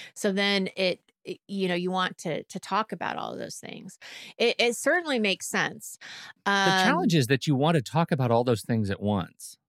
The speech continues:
Speaker 1: Right, right. So I want you, Pete, to talk a little bit about the science behind all of this because I can't pronounce these
Speaker 2: <laughs>
Speaker 1: words. So I saw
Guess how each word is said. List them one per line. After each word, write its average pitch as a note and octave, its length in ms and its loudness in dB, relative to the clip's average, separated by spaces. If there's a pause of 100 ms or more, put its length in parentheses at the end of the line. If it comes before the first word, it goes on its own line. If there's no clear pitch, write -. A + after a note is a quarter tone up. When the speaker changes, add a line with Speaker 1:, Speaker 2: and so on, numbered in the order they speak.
(320)
Speaker 1:
Right, G3 760 0 (320)
right. D#3+ 360 -2 (500)
So D4+ 300 2
I D#4 160 4
want F4+ 400 2
you, D4 320 0
Pete, F3 520 -4 (180)
to B3+ 120 0
talk A3 320 -2
a G#3+ 60 0
little A3 220 0
bit A3+ 120 2
about F#3+ 280 0
the F3 80 -4
science F#3 520 -2
behind C#4+ 600 0 (100)
all C4 180 2
of C4+ 120 0
this C#4+ 320 0
because G#3+ 520 0
I A#3 220 4
can't A#3 420 -2
pronounce G3+ 720 0
these G3+ 280 0
Speaker 2:
<laughs> E3+ 60 -8
Speaker 1:
words. G3 720 0 (540)
So B3 760 4
I B3 360 4
saw D#4 840 2